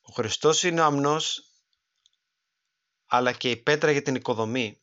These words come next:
Πάνω σε αυτή την πέτρα για την οικοδομή υπάρχουν εφτά μάτια, τα οποία είναι τα επτά πνεύματα του Θεού.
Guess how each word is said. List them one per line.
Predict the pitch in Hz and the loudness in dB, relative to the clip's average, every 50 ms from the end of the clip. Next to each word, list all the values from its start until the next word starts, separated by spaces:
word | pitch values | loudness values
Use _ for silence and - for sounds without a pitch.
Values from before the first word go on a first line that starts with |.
| _ _ _ _ _ _ _ _ _ _ _ _ _ _ _ _ _ _ _ _ _ _ _ _ _ _ _ _ _ _ _ _ _ _ _ _ _ _ _ _ _ _ _ _ _ _ _ _ _ | _ _ _ _ _ _ _ _ _ _ _ _ _ _ _ _ _ _ _ _ _ _ _ _ _ _ _ _ _ _ _ _ _ _ _ _ _ _ _ _ _ _ _ _ _ _ _ _ _
Πάνω | - 139 139 151 156 156 147 | 0 2 2 2 2 2 0
σε | - - | 0 -2
αυτή | 131 - 156 135 | -4 -2 -2 -2
την | - 127 110 - | -2 -4 -2 2
πέτρα | 139 135 131 131 - 143 147 147 151 - _ _ _ _ _ _ _ _ _ _ _ _ _ _ _ _ _ _ _ _ _ _ _ | 2 2 4 2 2 0 0 0 -4 -8 _ _ _ _ _ _ _ _ _ _ _ _ _ _ _ _ _ _ _ _ _ _ _
για | - - 123 | -8 -8 -6
την | 113 - 117 | -4 -4 -4
οικοδομή | 117 110 - 117 107 101 98 98 110 120 123 123 - _ _ _ _ _ _ _ _ _ _ _ _ _ _ _ _ _ _ _ _ _ _ _ _ _ _ _ _ | -4 -4 -4 -6 -6 -6 -6 -6 -4 -4 -6 -6 -10 _ _ _ _ _ _ _ _ _ _ _ _ _ _ _ _ _ _ _ _ _ _ _ _ _ _ _ _
υπάρχουν | - 123 113 - 147 143 143 - 143 | -10 -6 0 2 2 2 2 0 -2
εφτά | 131 120 - - - 160 151 | -2 -2 0 0 0 0 2
μάτια, | 147 151 165 156 - - - - - - _ _ _ _ _ _ _ _ _ _ _ _ _ _ _ _ _ _ _ _ _ _ _ _ _ _ _ _ _ _ _ - - - - - _ _ _ _ _ _ _ _ _ - _ _ _ _ _ | 2 2 0 0 0 -4 -8 -8 -10 -12 _ _ _ _ _ _ _ _ _ _ _ _ _ _ _ _ _ _ _ _ _ _ _ _ _ _ _ _ _ _ _ -20 -20 -20 -20 -20 _ _ _ _ _ _ _ _ _ -20 _ _ _ _ _
τα | - 147 135 | -2 0 0
οποία | 131 127 - - - 156 156 135 107 101 104 - _ _ _ _ _ _ _ | 0 0 -4 -4 -4 0 0 0 0 -2 -6 -12 _ _ _ _ _ _ _
είναι | - 135 139 135 131 | -4 -2 0 0 -2
τα | 131 - - 131 | -2 -2 -2 -2
επτά | 123 117 - - - 147 147 139 | -2 -2 -4 -4 -2 -2 -2 -2
πνεύματα | - 131 123 135 135 127 131 135 127 127 123 | -2 -2 0 0 0 2 2 0 0 0 -2
του | - 127 117 | -2 -6 -8
Θεού. | - - 117 113 107 101 101 | -6 -4 -4 -2 -4 -4 -8